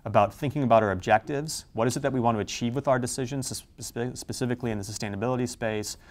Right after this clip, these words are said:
What metrics are we gonna use to know if we're actually achieving or not achieving our sustainability goals? And then the need to be much more careful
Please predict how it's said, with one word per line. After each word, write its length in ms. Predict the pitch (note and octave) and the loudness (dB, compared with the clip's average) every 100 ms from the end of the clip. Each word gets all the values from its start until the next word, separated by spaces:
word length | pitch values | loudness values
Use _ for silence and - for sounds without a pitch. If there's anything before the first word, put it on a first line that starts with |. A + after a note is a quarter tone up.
| - - | -6 6
What 180 | C#3 | 6
metrics 520 | A#2 A2+ B2 D3+ D3 D3+ | 8 4 4 2 2 4
are 120 | C#3 | 6
we 120 | C#3 | 4
gonna 160 | C3+ B2+ | 2 2
use 360 | B2+ D3 C#3 - | 0 0 -4 -6
to 100 | G#2+ | -4
know 500 | G#2 A2 A#2 C3+ C3+ - - | 0 2 2 0 -6 -14 -8
if 160 | A2 | -2
we're 140 | A#2+ G#2+ | 4 6
actually 340 | G#2 - A#2 | 6 4 -2
achieving 480 | G2 - A#2 A#2+ B2 | -2 -2 -2 0 0
or 80 | G2 | 2
not 180 | G2 A2+ | 4 4
achieving 400 | - B2+ A#2+ A#2 | 2 -2 -2 -2
our 100 | A2+ | -4
sustainability 680 | - - A#2 G#2+ A2 A2 | -6 -6 -4 0 0 0
goals? 480 | A2 G#2+ G#2 G#2 G#2 - - - - | 0 2 2 0 -6 -12 -20 -12 -2
And 160 | A2+ | 4
then 140 | C3+ D#3 | 6 6
the 80 | |
need 240 | C#3 B2+ A#2+ | 4 2 0
to 80 | A2+ | -2
be 140 | A2 | -2
much 360 | G#2+ A#2+ B2 C3 | 2 2 2 0
more 160 | A#2 | -2
careful 640 | - - G#2+ - G#2 F#2+ | -2 -4 -4 -2 -2 -2